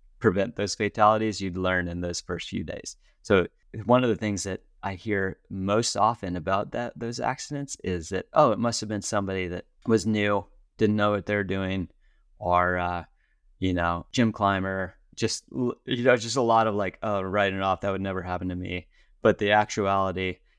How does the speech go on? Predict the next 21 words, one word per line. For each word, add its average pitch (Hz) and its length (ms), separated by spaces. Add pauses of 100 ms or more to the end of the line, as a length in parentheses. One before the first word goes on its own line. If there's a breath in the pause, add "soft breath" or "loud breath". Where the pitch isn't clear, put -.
(140)
and 98 140
what 95 140
actually 92 340
happens 87 600
is, 87 280 (760)
it's 117 180
more, 113 360
more 127 220
often 113 300
than 101 100
not, 92 240
it's 87 100
somebody 90 420 (260)
more 98 200
experienced. - 600 (100)
And 87 320 (340)
so 98 180
it's 87 100
complacency 95 880 (300)
that 92 240
is, 87 340